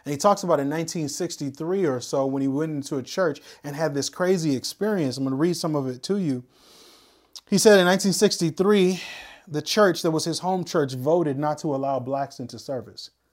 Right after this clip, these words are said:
And he recalls that his mother was the lone voice on a Wednesday night vote. It was a Baptist church, and so they voted about everything, and she was the only person that voted no on the notion.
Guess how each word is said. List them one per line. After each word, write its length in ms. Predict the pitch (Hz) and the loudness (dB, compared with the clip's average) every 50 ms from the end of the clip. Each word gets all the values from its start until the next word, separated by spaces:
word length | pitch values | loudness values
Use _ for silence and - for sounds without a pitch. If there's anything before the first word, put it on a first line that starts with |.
| _ _ _ _ _ _ _ _ _ _ _ _ _ _ _ _ _ _ _ _ _ _ _ _ - | _ _ _ _ _ _ _ _ _ _ _ _ _ _ _ _ _ _ _ _ _ _ _ _ -8
And 160 | 139 135 139 | -4 -2 0
he 40 | 143 | 0
recalls 540 | 147 147 - - 196 180 180 180 180 156 139 | 0 0 4 6 8 8 10 8 6 6 4
that 500 | 156 151 147 143 143 - - - - - - | 2 4 4 2 0 -2 -6 -8 -8 -8 -6
his 180 | - 151 131 | -4 -4 -2
mother 380 | 139 156 170 190 190 180 175 175 | 4 8 8 8 8 8 6 4
was 240 | 170 151 147 143 131 | 4 2 2 2 2
the 80 | 147 | 2
lone 320 | 143 151 156 160 165 160 147 | 2 4 4 4 4 2 2
voice 380 | 139 147 160 160 160 - - | 2 2 2 2 2 0 0
on 280 | 160 143 139 139 139 139 - - - - - - _ _ - | 0 0 0 0 -2 -4 -8 -12 -20 -20 -20 -20 _ _ -2
a 100 | 131 131 | 0 2
Wednesday 420 | 135 160 180 185 170 143 170 160 | 2 4 2 2 2 4 4 4
night 260 | 156 156 151 151 135 | 4 4 2 0 0
vote. 420 | 117 120 117 143 151 156 139 120 131 | -4 0 4 4 4 4 4 0 -4
It 40 | 123 | -8
was 120 | 127 120 | -8 -8
a 40 | 127 | -4
Baptist 520 | 120 143 151 151 147 - - 131 - - | 0 0 0 0 -2 -4 -8 -12 -12 -6
church, 260 | - 160 139 131 - | -4 -4 -4 -4 -4
and 100 | 139 123 | -8 -6
so 140 | - - 147 | -4 -2 -2
they 100 | 131 127 | -2 -2
voted 300 | 123 123 156 165 151 135 | 2 2 4 4 4 2
about 240 | 135 127 123 123 135 | 0 0 0 2 2
everything, 400 | 151 156 143 131 123 147 135 127 | 2 0 0 -4 -6 -6 -6 -6
and 80 | 123 - | -6 -6
she 120 | - 185 | -4 -4
was 120 | 165 143 | -4 -2
the 140 | 127 131 123 | -4 -6 -4
only 320 | - 151 160 170 170 160 147 | -2 -2 -2 0 0 -2 -4
person 420 | 147 - 160 147 139 - 143 131 | -4 -4 -6 -6 -6 -6 -6 -6
that 100 | 123 120 | -6 -6
voted 360 | 113 127 127 127 117 110 104 | -6 -4 -4 -4 -6 -8 -8
no 240 | 117 127 127 123 120 | -6 -6 -4 -4 -6
on 120 | 113 110 | -6 -8
the 80 | 110 110 | -10 -10
notion. 440 | 110 113 117 117 107 - - 101 | -10 -10 -10 -10 -12 -14 -16 -20